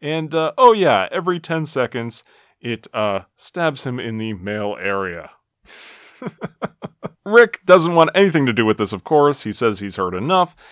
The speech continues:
and he pulls out a laser gun. He begins firing around the council chambers and tells Morty to run. And he runs by the computer, grabbing his portal gun on the way out, and both Rick and Morty run down the hallway in an attempt to escape. And as they're chased by police ricks,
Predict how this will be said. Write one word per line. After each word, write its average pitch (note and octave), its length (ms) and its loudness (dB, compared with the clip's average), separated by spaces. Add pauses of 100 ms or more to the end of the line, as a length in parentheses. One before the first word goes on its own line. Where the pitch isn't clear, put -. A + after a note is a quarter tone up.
(120)
and C3 200 -2
he C3 60 -2
pulls B2+ 300 -2
out A2+ 160 4
a A2 100 -4
laser A2 340 -2
gun. F2 260 -8
He E2 120 -14 (160)
begins A2+ 260 -6
firing F3+ 380 0
around D#3+ 220 0
the D3+ 60 -6
council E3 360 -2
chambers D#3 500 -4
and B2 200 -8
tells D3 280 0
Morty B2+ 340 0
to A#2 120 -8
run. A2 400 2 (380)
And F#2 240 -10
he G#2+ 80 -2
runs A#2+ 260 2
by G#2+ 160 4
the G2 80 -2
computer, E3 480 -6
grabbing F#3 400 0
his E3 100 -6
portal D3+ 300 0
gun C3+ 220 0
on B2+ 80 0
the A#2 80 -4
way A2+ 160 2
out, G2+ 240 0 (320)
and F#2+ 160 -8
both G2 200 -6
Rick D3 200 -6
and C3 100 -6
Morty A#2 260 -2
run F3+ 220 -2
down F#3 160 0
the D#3 100 -2
hallway C3 520 -2
in A2+ 420 -8
an G#2+ 260 -6
attempt G2+ 360 -10
to G2+ 100 -10
escape. F2+ 480 -12 (480)
And F#2+ 320 -8
as C3+ 240 -2
they're C3 140 -4
chased C3+ 340 -8
by A#2 140 -2
police C#3+ 400 -8
ricks, D3+ 340 -8